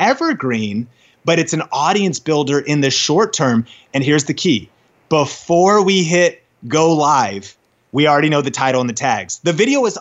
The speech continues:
optimized, Michael, before we go live. That's a big difference. I don't know a lot of people that are doing it, and that's a huge power tip and takeaway.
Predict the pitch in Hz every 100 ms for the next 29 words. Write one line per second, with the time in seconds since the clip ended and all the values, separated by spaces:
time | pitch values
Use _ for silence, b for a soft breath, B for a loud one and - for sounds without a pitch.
0 | - 202 269 - 151 110 107 107 117 110
1 | - 107 110 B B B - 156 - -
2 | 170 196 190 165 175 170 139 139 - -
3 | 208 226 - 113 147 165 165 156 151 143
4 | 143 135 139 127 165 196 165 135 131 143
5 | - 123 - 160 160 165 - 151 156 156
6 | 147 127 123 131 127 151 151